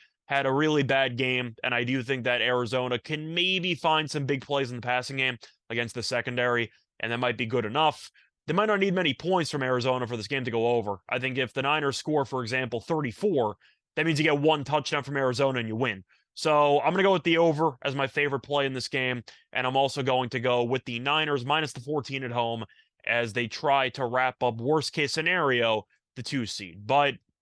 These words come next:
overall, uh, next week, the plan is to go through the actual playoffs, playoffs. But I do think that it is fair if the Niners end up getting the bye and Philly ends up choking,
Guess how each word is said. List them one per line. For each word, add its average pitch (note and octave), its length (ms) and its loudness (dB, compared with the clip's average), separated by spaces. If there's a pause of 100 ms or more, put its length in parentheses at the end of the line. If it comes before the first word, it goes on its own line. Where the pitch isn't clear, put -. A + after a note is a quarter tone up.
(640)
overall, F#3+ 640 6 (400)
uh, C3 320 4
next D#3 380 -2
week, D#3 420 -2 (100)
the C#3 340 -2
plan D3+ 460 0
is D3 140 0
to C#3+ 100 -4
go D3 200 4
through C#3 320 -4
the C3 80 0
actual B2+ 380 -2
playoffs, F#3 640 2 (120)
playoffs. D3+ 500 2 (360)
But C#3+ 260 4
I C#3 140 2
do G#3+ 240 0
think G#3+ 400 -2
that F3+ 160 2
it D#3+ 100 -2
is D#3+ 200 0
fair E3 480 2 (120)
if E3+ 220 -2
the D3+ 140 -2
Niners D3 580 2
end C#3+ 240 -2
up C3 240 0
getting C#3+ 340 0
the D3+ 80 0
bye D3 500 4 (340)
and A#2 140 -6
Philly C#3 440 0
ends C3 280 -2
up B2+ 180 0
choking, C3+ 580 -2